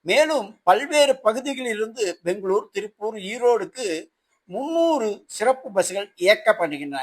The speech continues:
இதேபோல் ரிட்டர்ன் ஜேர்னி அக்டோபர் நாலு, ஐந்து தேதிகளுக்கு சிறப்பு பஸ்ஸுகளும், குலசேகரப்பட்டினம்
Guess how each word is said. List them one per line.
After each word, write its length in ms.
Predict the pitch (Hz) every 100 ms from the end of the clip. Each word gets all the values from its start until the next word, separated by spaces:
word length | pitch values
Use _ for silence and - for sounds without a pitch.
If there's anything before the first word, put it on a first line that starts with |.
| -
இதேபோல் 680 | 160 175 269 262 277 175 -
ரிட்டர்ன் 420 | 175 170 269 226 147
ஜேர்னி 420 | 190 190 156 - _ _ _ _ _
அக்டோபர் 600 | - 185 - 269 262 220
நாலு, 520 | - 175 214 247 269 -
ஐந்து 400 | 185 208 220 202
தேதிகளுக்கு 880 | 190 202 196 196 190 _ 262 165 175
சிறப்பு 500 | - 196 208 208 180
பஸ்ஸுகளும், 440 | 165 175 226 285 - _ _ _ _ _ -
குலசேகரப்பட்டினம் 1120 | 247 302 - 302 294 262 247 196 233 220 -